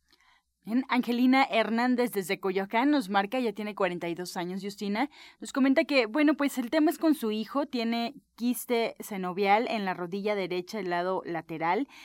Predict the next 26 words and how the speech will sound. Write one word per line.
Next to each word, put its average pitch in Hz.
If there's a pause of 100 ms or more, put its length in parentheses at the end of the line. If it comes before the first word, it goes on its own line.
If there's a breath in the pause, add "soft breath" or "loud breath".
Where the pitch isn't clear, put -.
(160 loud breath)
debido 226
a -
que 240
jugaba 214
fútbol 202
americano. 214 (280 loud breath)
Lo 226
quieren 339
operar, 208
pero 226
quieren 247
ver 220
si 226
hay 208
otro 202
tratamiento, 196
ya 196
que 208
se 196
le 185
inflama 220 (120)
cada 240
vez 220
que 214
hace 202
ejercicio. 170